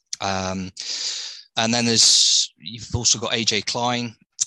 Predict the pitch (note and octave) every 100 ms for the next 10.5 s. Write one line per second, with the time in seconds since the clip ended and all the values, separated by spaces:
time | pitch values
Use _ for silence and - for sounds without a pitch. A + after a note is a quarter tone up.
0 | - G2 F#2+ F#2 F#2 - G2 F#2 G2 F#2+
1 | F#2 F2+ F2+ - G2+ - F#2+ - G2 -
2 | F2+ F#2 F2+ - G2 F#2+ F#2+ - - _
3 | _ A2 A#2+ - - _ B2+ G#2+ A#2+ B2+
4 | A2+ G#2 A2 G#2+ - G#2 - G#2+ G#2+ G#2+
5 | G2+ F#2 G#2 G2 F#2 - G2+ - G2+ F#2+
6 | - A2+ G2+ G#2 - F#2+ F#2+ G2+ - -
7 | - F#2+ F#2 G#2 G2 F#2+ F#2 - - -
8 | G#2 G2 F#2+ F#2 - G#2 - A2 G#2 G2
9 | - G2 F2 G2+ - F#2+ F2+ F#2+ F#2 -
10 | G2 - A#2+ B2 A#2+